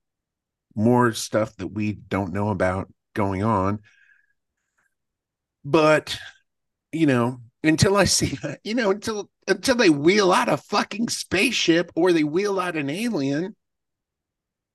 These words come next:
It's magic. It's a magic trick. You know, just 'cause somebody can produce a card, you know, out of your pocket, like, how,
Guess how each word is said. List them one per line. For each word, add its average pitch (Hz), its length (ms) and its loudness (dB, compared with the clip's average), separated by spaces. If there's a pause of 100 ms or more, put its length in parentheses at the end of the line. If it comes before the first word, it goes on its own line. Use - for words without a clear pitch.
(540)
It's - 260 -4
magic. 160 560 0
It's - 140 -6
a 151 60 6
magic 156 520 0
trick. - 480 -8 (920)
You 160 120 4
know, 147 240 4
just - 240 -6
'cause 202 180 2
somebody 185 340 4
can 156 320 0 (340)
produce 165 380 4
a 131 60 -2
card, 160 540 -2 (580)
you 143 140 -4
know, 135 280 -2 (960)
out 151 160 2
of 143 120 -2
your 135 120 2
pocket, 170 540 0
like, 143 180 -4
how, 202 180 -6